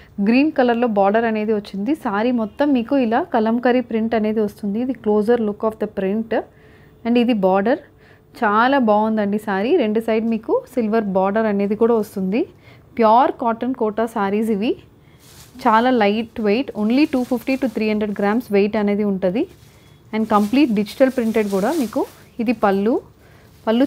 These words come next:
చాలా గ్రాండ్‌గా ఉందండి. కంప్లీట్ కలంకరీ ప్రింట్ పళ్ళు. ఇప్పుడు దీనికి వస్తున్న బ్లౌజ్ చూద్దాం మనం. ఇది మీకు బ్లౌజ్, కోటా బ్లౌజ్ అండి. డిజిటల్ ప్రింటెడ్ బ్లౌజ్ ఇది.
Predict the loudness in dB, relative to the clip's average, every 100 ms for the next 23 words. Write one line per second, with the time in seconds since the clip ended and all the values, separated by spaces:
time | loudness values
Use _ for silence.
0 | 2 2 2 2 2 2 0 0 0 -2
1 | -2 -4 -4 -6 -4 -4 -4 -2 -2 -2
2 | 0 -2 -2 -4 -6 -6 -6 -2 -2 -4
3 | -6 -20 _ _ -20 -20 -20 -20 -20 -20
4 | -20 _ -20 -10 -2 2 2 2 2 0
5 | 0 0 2 4 2 0 -2 -2 0 -2
6 | -2 -4 -6 -16 -20 -20 -20 -20 -20 -20
7 | -20 -20 -20 -12 0 4 4 4 2 4
8 | 2 2 -4 2 2 4 2 4 2 2
9 | 0 -2 -4 -16 -14 -4 -4 -2 -2 0
10 | 2 2 2 2 2 2 2 0 0 -2